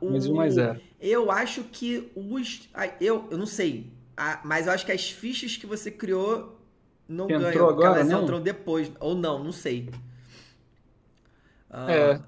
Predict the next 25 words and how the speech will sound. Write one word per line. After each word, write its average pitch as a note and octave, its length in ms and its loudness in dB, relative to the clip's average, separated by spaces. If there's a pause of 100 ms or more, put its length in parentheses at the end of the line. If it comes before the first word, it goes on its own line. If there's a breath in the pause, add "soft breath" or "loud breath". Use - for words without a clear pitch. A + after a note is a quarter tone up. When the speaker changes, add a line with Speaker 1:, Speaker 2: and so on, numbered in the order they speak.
Speaker 1:
deve D#3+ 140 -4
ser. C#3+ 380 0 (360)
Deve D3+ 160 -4
ser, C#3+ 300 -2
deve C#3 140 -6
ser. B2+ 300 -12 (760)
Speaker 2:
Tá B2+ 120 -6
ligado? D#3+ 400 0
Porque E3+ 600 0 (260)
quando G#3 260 -2
ele G#3 140 2
ataca, B3 540 2
cada B3+ 200 0
outra A#3+ 140 -2
criatura A#3+ 280 0
ganha G#3 220 2
mais F#3+ 180 -2
um, G3 60 -8
mais G#3 160 -4
zero. A#2+ 380 -4 (320)
Aí, D3 220 0
Speaker 1:
É D#3+ 380 4
verdade. D#3+ 440 -4
Speaker 2:
aí G#3+ 240 -2
eu, F#4+ 180 -2